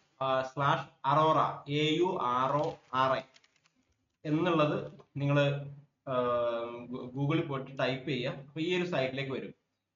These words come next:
ആ, ഒ ഡി പി സി ഡോട്ട് കേരള ഡോട്ട് ഗവൺമെന്റ് ജി ഒ വി ഡോട്ട് ഇൻ സ്ലാഷ് അറോറ, എ യു ആർ ഒ ആർ എ എന്നുള്ളതാണ് സൈറ്റ്.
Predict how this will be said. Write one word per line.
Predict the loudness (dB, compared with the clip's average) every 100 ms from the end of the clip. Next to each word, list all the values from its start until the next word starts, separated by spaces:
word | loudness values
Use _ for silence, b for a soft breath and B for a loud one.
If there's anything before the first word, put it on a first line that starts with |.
| _
ആ, | -4 0 2 2 0 -6 -16 _ _
ഒ | -2 2
ഡി | 2
പി | 2 -2
സി | -2 0
ഡോട്ട് | 2 2 0 -8 _ _ _ -4
കേരള | 0 2 4 4 2 0 _ -14 0
ഡോട്ട് | 4 4 4 -6 _ _ _ _ _ _ _ _ _ _ _
ഗവൺമെന്റ് | 2 4 6 4 0 -4 -8 -12
ജി | -10 -6 -4 2 4
ഒ | 4
വി | 0 -4 0
ഡോട്ട് | 4 4 2 -6 -18 _ _ _ _
ഇൻ | 0 2 0 -2 -12 _ _ -10
സ്ലാഷ് | 0 4 4 4 -2 -10 -18 _ 4
അറോറ, | 4 6 4 2 0
എ | 0
യു | 4 4 4 2 -2
ആർ | 0 2 2 2
ഒ | 0 0
ആർ | 0 0 -2
എ | -6 -10 _ _ _ _ _ _ _ _ _ _
എന്നുള്ളതാണ് | 0 4 4 4
സൈറ്റ്. | 0 0 0 0 -2 -4